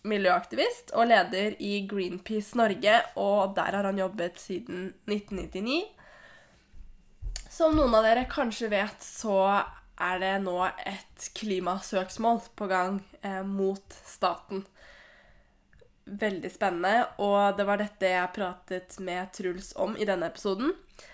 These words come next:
For å gi en liten forklaring på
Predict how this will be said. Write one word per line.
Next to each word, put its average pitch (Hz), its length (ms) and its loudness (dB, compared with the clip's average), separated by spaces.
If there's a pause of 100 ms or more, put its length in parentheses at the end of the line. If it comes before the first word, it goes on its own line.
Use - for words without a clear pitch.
(1200)
For - 200 -6
å 254 80 0
gi 247 60 2
en 254 100 2
liten 240 240 -2
forklaring 214 640 0
på 220 160 -2